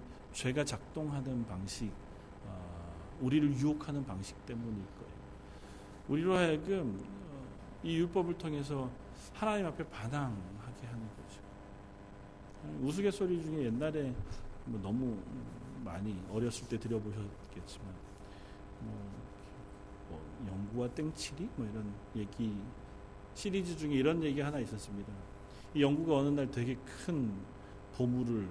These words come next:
얻었어요. 이걸 이제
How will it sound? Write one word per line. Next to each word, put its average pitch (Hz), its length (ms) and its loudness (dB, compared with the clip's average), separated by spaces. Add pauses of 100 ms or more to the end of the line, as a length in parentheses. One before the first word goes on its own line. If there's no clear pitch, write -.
얻었어요. 95 500 -6 (1040)
이걸 117 200 4 (280)
이제 104 160 -4